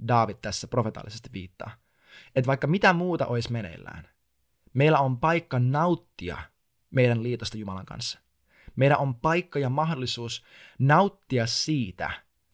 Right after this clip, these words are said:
siitä tietoisuudesta ja sen hedelmistä, sen, sen sit niin kuin ravinnosta, että meidät on tehty yhdeksi Jumalan kanssa. Koska vaikka vaikeudet ei lopu,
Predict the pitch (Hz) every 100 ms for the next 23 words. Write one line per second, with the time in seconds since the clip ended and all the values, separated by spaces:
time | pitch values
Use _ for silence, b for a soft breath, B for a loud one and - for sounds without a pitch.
0 | _ _ _ - 147 131 120 170 196 160
1 | 120 110 - 117 101 95 104 - 160 151
2 | 151 147 113 101 - 98 - - - 151
3 | 151 127 B B B - 180 190 - 160
4 | 143 139 131 131 - 127 165 165 120 110
5 | 113 - 110 104 - 123 139 120 120 107
6 | - - 151 131 104 - 113 95 - -
7 | - - - _ _ _ _ _ _ _
8 | - 151 180 156 170 143 135 175 185 135
9 | 117 - 113 175 190 90 85